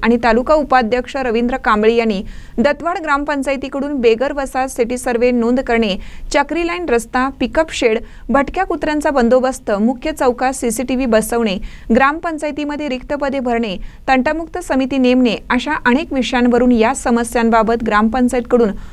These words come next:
वारंवार लेखी व तोंडी मागणी करूनही दखल न घेतल्याने कार्यकर्ते आमरण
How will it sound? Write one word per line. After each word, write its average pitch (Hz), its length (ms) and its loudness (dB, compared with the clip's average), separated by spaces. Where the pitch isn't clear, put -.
वारंवार 277 520 2
लेखी 247 420 -4
व 285 100 -4
तोंडी 247 280 0
मागणी 247 320 0
करूनही 233 420 0
दखल 220 400 0
न 240 180 4
घेतल्याने 247 520 2
कार्यकर्ते 311 600 -2
आमरण 277 380 -4